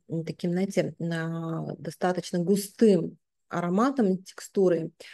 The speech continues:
Улучшает пищеварение при приёме внутрь, но не только пищеварение, оно воздействует на весь организм.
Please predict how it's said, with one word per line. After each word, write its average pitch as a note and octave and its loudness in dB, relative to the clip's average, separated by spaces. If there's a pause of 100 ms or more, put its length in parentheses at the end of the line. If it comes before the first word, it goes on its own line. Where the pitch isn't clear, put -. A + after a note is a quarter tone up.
(460)
Улучшает A3 4
пищеварение G3 2
при F3 -6
приёме F3 -2
внутрь, F3+ 0
но G3 0
не F3 2
только E3 -2
пищеварение, G#3 -2
оно E3+ -4
воздействует F3 -2
на F3 0
весь G#3 2
организм. A3 0